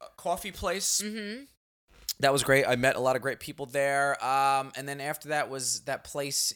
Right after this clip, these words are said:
Speaker 1: in, um,
Speaker 2: Norristown,
Speaker 1: Norristown,
Speaker 2: Pennsylvania.
Speaker 1: Pennsylvania. It was, like, on a golf course. A lot of great people there as well.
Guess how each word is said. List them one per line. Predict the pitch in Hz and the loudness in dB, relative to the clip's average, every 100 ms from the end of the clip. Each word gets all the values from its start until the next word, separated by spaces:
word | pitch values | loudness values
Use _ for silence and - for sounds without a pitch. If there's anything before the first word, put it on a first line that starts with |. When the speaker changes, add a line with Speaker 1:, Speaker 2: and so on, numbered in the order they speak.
| - | -6
Speaker 1:
in, | 135 135 135 131 127 127 | -8 -6 -6 -8 -12 -10
um, | 110 120 117 117 110 107 113 202 | -6 -4 -4 -6 -8 -10 -6 -2
Speaker 2:
Norristown, | 214 208 214 226 - - 226 208 214 | 2 2 2 4 4 4 4 6 6
Speaker 1:
Norristown, | 214 156 208 202 - | 6 4 4 4 2
Speaker 2:
Pennsylvania. | 143 143 190 202 | 4 2 0 0
Speaker 1:
Pennsylvania. | 196 220 135 143 | 2 2 0 -2
It | |
was, | 127 | -2
like, | 131 | -4
on | 117 | -6
a | |
golf | 101 120 139 - | -2 0 0 -2
course. | - 147 135 131 - - - - _ _ | -8 -2 0 0 0 -2 -8 -20 _ _
A | |
lot | 139 147 | 0 2
of | |
great | 147 131 | 0 -4
people | 151 127 | -8 -8
there | 131 135 139 | -2 0 0
as | 131 110 | 0 -4
well. | 110 139 143 143 139 139 | 0 4 6 8 6 4